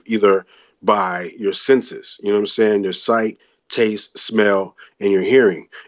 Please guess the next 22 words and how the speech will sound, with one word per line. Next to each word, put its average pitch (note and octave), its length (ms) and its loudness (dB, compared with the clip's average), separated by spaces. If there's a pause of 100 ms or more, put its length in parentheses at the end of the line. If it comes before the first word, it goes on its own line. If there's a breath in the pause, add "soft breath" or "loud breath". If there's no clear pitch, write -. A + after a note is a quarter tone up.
And G2+ 140 2
when G2+ 80 4
you G#2 100 0
open A#2+ 300 2
up A#2+ 120 -2
to A2 100 -4
those G#2+ 180 0
certain G#2+ 240 2
things, A#2 500 4
it A2 40 2
will G2+ 140 4
open A#2 260 -2
you A2 80 -2
up G2 60 -4
to - 80 -10
other G#2 180 0
possibilities. - 840 -2
It G2+ 60 -8
opens - 180 -4
up A2+ 100 -4
a F#2+ 60 -6
doorway, F2+ 540 2